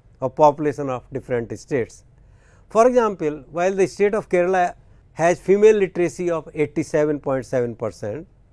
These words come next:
Bihar has female literacy of thirty-three. And while the state of Andhra Pradesh and Goa have as low a total fertility rate as one point eight,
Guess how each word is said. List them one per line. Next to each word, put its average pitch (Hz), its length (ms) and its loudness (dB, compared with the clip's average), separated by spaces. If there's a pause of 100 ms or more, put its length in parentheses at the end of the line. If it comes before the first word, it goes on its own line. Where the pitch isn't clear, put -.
(400)
Bihar 147 320 2
has 175 200 2
female 135 300 -2
literacy 120 440 -10
of 175 120 -12
thirty-three. 196 580 -6 (840)
And 160 180 -2
while 196 200 4
the 202 120 4
state 208 300 0
of 196 80 -2
Andhra 185 360 0
Pradesh 175 420 -2
and 143 180 -2
Goa 165 280 0
have 147 280 -6 (340)
as 196 280 0
low 208 160 4
a 196 120 2
total 170 340 -2
fertility 147 520 -6
rate 143 240 -6
as 127 160 -6
one 143 200 -2
point 127 340 -2
eight, 151 200 -2